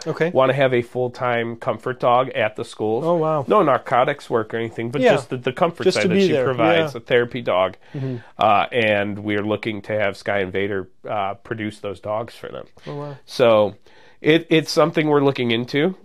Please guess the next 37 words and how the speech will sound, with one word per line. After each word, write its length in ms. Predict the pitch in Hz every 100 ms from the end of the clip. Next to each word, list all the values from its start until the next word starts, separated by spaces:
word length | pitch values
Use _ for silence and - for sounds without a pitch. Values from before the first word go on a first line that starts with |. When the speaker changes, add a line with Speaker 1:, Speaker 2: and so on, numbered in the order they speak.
| - -
Speaker 2:
If 260 | 113 -
you 380 | 107 110 110 110 - -
hear 220 | 135 110
this 160 | 110
podcast 800 | - 120 110 110 - 113 139 - 107
and 80 |
it's 120 | 98 -
something 220 | 117 127
you're 120 | 110
interested 560 | 113 113 123 123 - 131
in, 320 | 135 151 160 - -
you 160 | 127
can 200 | 113 107
email 560 | 107 120 113 110 107 104 -
B 160 | 120
remertz 720 | 113 113 117 151 190 - - - 113
at 280 | 98 - -
munster 400 | 113 113 - 120
dot 200 | 107 110
org. 300 | 110 135 - - - -
That's 180 | 143 -
common 320 | 170 135 117
spelling. 400 | - 107 92 92 - - - - - - - -
Speaker 1:
<laughs> 20 | - 269 - 254 - -
Speaker 2:
I'm 160 | 165
not 140 | 170 151
gonna 140 | 143
spell 240 | - 131
it 60 | 123
out 120 | 110
for 80 | 104
you. 60 | 98 -
Call 320 | - 156 151
the 60 | 156
Munster 340 | 139 135 -
Police 320 | 135 120 113 -
Department. 500 | 120 123 113 113